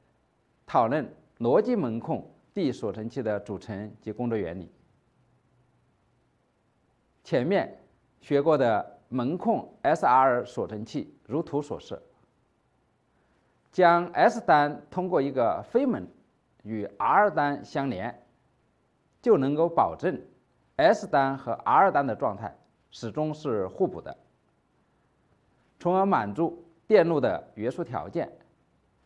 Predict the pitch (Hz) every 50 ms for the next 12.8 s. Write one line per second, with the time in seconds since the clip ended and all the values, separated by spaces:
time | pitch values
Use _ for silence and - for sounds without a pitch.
0 | _ _ - 107 135 185 - - - - _ _ _ - 113 107 - - 92 104
1 | 113 120 123 131 135 - - - _ - 98 98 104 95 82 82 95 - - _
2 | _ _ _ _ _ _ _ _ _ _ _ _ _ _ _ _ _ _ _ _
3 | _ _ _ _ _ _ _ - 139 160 202 202 - 254 220 - - - - _
4 | _ _ _ - - - 226 247 240 - 214 196 151 180 165 165 160 165 156 -
5 | - - - - 165 127 110 104 113 139 190 196 - - 139 131 190 165 151 139
6 | 117 92 - - - - _ - 190 190 202 202 190 214 208 160 139 110 - 135
7 | 117 104 - 113 110 - - _ _ _ _ _ - 143 117 98 120 113 98 87
8 | - - - - 131 117 117 - 113 98 - - - _ _ _ _ _ _ _
9 | _ _ _ _ _ _ _ _ _ _ _ _ _ _ _ _ _ _ _ _
10 | _ _ _ _ _ _ _ _ _ _ _ _ _ _ _ _ - 131 139 160
11 | 196 190 202 214 190 190 190 190 185 - - 143 120 110 104 160 220 226 240 269
12 | 247 165 117 92 - - - - 147 120 143 135 110 - -